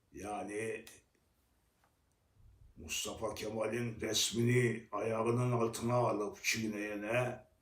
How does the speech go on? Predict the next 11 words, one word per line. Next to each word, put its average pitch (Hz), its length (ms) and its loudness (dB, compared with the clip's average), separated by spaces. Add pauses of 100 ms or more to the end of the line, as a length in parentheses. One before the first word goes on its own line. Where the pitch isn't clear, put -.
(220)
tepki 143 460 2
göstermek 127 720 6 (840)
artık - 680 -2 (720)
Mustafa 107 540 -2
Kemal'in 117 560 6
kurucusu 113 580 4
olduğu 110 640 4
orduda, 104 840 4 (1160)
başkomutanı 135 960 10
olduğu 120 600 8
orduda 120 840 6